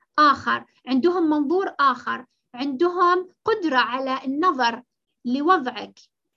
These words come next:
ومشكلتك من زاوية أخرى، ويمسكون بيدك وينقلوا لك لهذه الزاوية علشان تشوف حياتك ونفسك من زاوية مختلفة. فهنا يصير في تغيير في الوعي، تغيير في الإدراك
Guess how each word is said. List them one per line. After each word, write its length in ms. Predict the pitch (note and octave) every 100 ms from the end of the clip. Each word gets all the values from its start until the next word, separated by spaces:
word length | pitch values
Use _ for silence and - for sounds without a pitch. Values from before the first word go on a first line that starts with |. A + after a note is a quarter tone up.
| -
ومشكلتك 680 | C#4 D#4 - G#4+ G4+ -
من 100 | D4+
زاوية 380 | D4 D4+ D#4+ D4+ C#4
أخرى، 400 | B3 C4 A#3 - _ _ _
ويمسكون 520 | C4 C4+ - D4+ F#4 F4+
بيدك 480 | D4 F4+ E4 F4
وينقلوا 560 | C#4+ D4 D4 D4+ E4 A#4+
لك 220 | F#4+ -
لهذه 280 | C4+ B3+ A#3+
الزاوية 600 | A#3 A#3 G#3+ G#3 G3 A3 - _ _ _ -
علشان 420 | A3+ B3+ C#4 B3+
تشوف 180 | B3 C4+
حياتك 540 | - B3 B3+ D#4 E4+
ونفسك 380 | D#4 D#4 D#4 D#4+
من 80 | B3
زاوية 320 | A#3+ A#3+ A3+
مختلفة. 580 | A3+ - - A#3 - A#3 _ _ _ _ -
فهنا 240 | C#4+ C#4+
يصير 260 | D4 D#4 D#4
في 200 | - D4
تغيير 560 | D4 B3+ D4 E4+ F#4+
في 140 | E4 C4+
الوعي، 460 | C4 B3+ G#3 A#3
تغيير 480 | - B3 C4 D#4 E4+
في 120 | -
الإدراك 560 | - C#4 A3+ B3+ A3+ A3